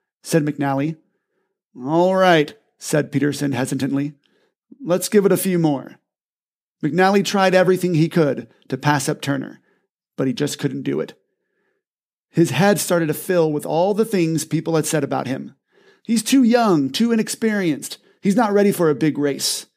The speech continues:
He wanted to rub this win in their faces, but now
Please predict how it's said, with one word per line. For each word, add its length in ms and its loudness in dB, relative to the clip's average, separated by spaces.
He 100 0
wanted 320 2
to 100 0
rub 400 0
this 280 0
win 280 2
in 400 0
their 220 2
faces, 600 -4
but 180 -4
now 420 2